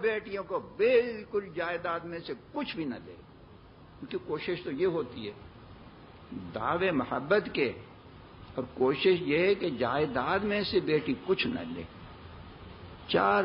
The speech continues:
کپڑے دے دو، کچھ کرسیاں ورسیاں دے دو، اور بس خوش کر دیے،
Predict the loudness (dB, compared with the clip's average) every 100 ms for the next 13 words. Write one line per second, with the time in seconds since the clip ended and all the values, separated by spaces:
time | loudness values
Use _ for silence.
0 | 2 2 6 6 8 8 8 8 6 2
1 | -4 -16 -16 -18 -18 -20 -20 -18 -10 -8
2 | -4 0 2 2 2 4 6 6 6 4
3 | 4 6 6 6 6 4 2 -16 -20 -20
4 | -20 -18 -18 -16 -8 -6 0 2 2 2
5 | 0 0 2 0 0